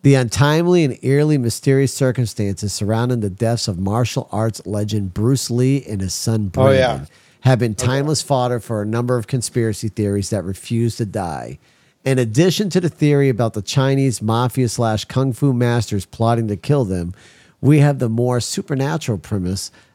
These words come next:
Speaker 1: that Bruce and his son were the victims of a family curse brought on by Bruce's father, Li Hoi Shun. According to the story, one day, Li Hoi Shun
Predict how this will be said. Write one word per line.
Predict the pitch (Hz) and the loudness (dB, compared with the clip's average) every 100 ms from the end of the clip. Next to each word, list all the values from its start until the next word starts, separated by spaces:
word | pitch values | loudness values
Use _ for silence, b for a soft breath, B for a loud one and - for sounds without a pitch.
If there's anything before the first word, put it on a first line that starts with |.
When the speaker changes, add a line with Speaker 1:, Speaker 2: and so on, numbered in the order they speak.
| - | -2
Speaker 1:
that | 117 107 | 0 2
Bruce | 113 147 156 | 2 2 2
and | - 139 | -2 -2
his | 127 | -2
son | - 131 113 104 | 0 -2 0 0
were | 107 | -2
the | 98 | -2
victims | 92 117 113 131 | -2 -4 0 -2
of | 104 92 | 0 -2
a | 92 | -4
family | - 113 120 127 | -2 -2 0 -2
curse | - 110 95 - | -2 -2 -2 -4
brought | - 104 107 | -2 0 0
on | 110 113 | 0 0
by | 98 | -2
Bruce's | 92 107 110 113 104 | -2 -2 -2 -2 -4
father, | 110 101 98 98 | -2 -2 -2 -2
Li | 92 107 139 | -2 0 0
Hoi | 127 123 120 113 | 0 0 0 -2
Shun. | 104 - 113 82 65 - _ _ _ b b b b b b - | -4 -2 -2 -2 -8 -16 _ _ _ b b b b b b -4
According | 123 - 160 170 170 | -4 2 4 6 4
to | 160 | 2
the | 165 | 2
story, | - 143 127 | 2 2 4
one | 120 107 131 | 2 2 0
day, | 127 120 117 | 2 2 2
Li | 110 131 | 2 2
Hoi | 123 139 | 4 2
Shun | - 131 107 101 | 2 0 0 0